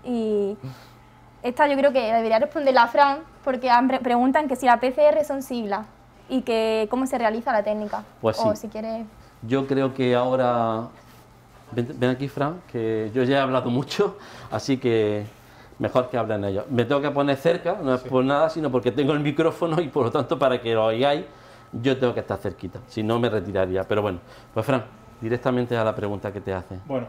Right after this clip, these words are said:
Speaker 3: a la primera pregunta, efectivamente, las B C R son siglas, concretamente de reacción en cadena de la polimerasa, ¿vale? ¿Qué significa reacción en cadena de la polimerasa? Que es una proteína, o lo que llamamos nosotros una enzima,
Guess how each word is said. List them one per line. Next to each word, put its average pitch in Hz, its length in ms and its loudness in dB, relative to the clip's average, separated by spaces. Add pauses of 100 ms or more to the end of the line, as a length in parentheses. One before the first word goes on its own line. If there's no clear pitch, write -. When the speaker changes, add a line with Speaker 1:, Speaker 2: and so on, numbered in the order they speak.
(140)
Speaker 3:
a 139 80 -6
la 139 100 -2
primera 139 260 -2
pregunta, 127 560 -6
efectivamente, 147 920 -8
las - 140 -4
B 135 120 -4
C 139 100 -8
R 135 100 -8
son 127 140 -6
siglas, 160 380 -6 (160)
concretamente 131 760 -2
de 131 260 -2 (160)
reacción 127 560 0 (100)
en 131 160 -2
cadena 131 420 2
de 143 40 0
la 127 100 0
polimerasa, 117 560 -4
¿vale? 113 240 -8 (760)
¿Qué 143 100 0
significa 143 500 0
reacción 127 280 -2
en 139 80 -4
cadena 147 440 0
de 131 240 -4
la 123 160 -2
polimerasa? 127 680 0
Que 123 260 0
es 131 220 -10 (160)
una 165 280 0
proteína, 151 600 0 (160)
o 127 80 -4
lo 120 80 0
que 120 60 0
llamamos 131 220 -2
nosotros 127 420 -6
una 151 200 -2
enzima, 151 500 -2